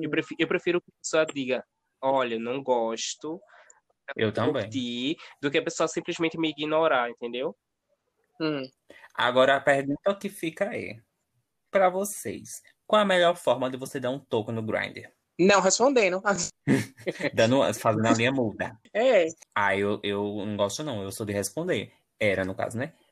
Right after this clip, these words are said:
Speaker 3: Mas aí eu fazia o seguinte. Se era um boy novinho,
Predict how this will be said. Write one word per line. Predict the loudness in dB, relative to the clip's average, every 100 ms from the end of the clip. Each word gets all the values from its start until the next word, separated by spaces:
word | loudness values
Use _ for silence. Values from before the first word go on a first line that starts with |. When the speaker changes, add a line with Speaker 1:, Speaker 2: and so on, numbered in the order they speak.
| _
Speaker 3:
Mas | -4 -2 0 2
aí | 2 2 0 -2 -8 -4
eu | -2
fazia | 0 -2 -2
o |
seguinte. | -4 -6 -8 -10 -2 -2 -2 _ _ _ _ _ _ _
Se | _ -10 0 4
era | 4
um | 6
boy | 4
novinho, | 4 -4 -4 -2 -2 -4 -10